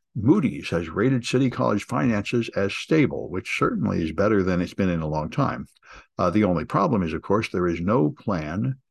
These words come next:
to ever get enough money to restore the classes. So the college will limp ahead with a very cut program. And, uh, anyway,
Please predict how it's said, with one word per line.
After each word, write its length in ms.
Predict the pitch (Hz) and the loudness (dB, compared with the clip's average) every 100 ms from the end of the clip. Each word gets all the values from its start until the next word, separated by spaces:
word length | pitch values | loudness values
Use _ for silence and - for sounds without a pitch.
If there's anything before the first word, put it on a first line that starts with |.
| _ _ | _ _
to 180 | - 98 | -2 2
ever 220 | 107 135 | 2 4
get 180 | 117 113 | 2 2
enough 240 | 98 92 - | 0 -2 -2
money 320 | 78 85 117 | -4 -2 -2
to 140 | - | -2
restore 320 | 196 - 180 | -2 2 2
the 80 | 113 | 2
classes. 440 | - - - - - | -2 -6 -6 -10 -8
So 160 | - 82 | -4 -2
the 120 | 85 | -4
college 380 | - 87 85 - | 0 2 2 0
will 240 | 87 80 | -2 -2
limp 200 | 80 87 | -2 -2
ahead 260 | 85 87 85 | 0 0 0
with 220 | 78 - | -2 -4
a 40 | |
very 260 | 82 80 76 | -4 -2 -2
cut 300 | - - - | -4 -4 -2
program. 600 | - 110 85 - 123 165 - - _ _ - | 0 0 0 -2 -2 -4 -10 -20 _ _ -8
And, 360 | 78 76 73 | -4 -4 -4
uh, 220 | 67 73 71 _ _ _ _ - | -4 -6 -8 _ _ _ _ -2
anyway, 360 | 170 117 73 | 2 2 0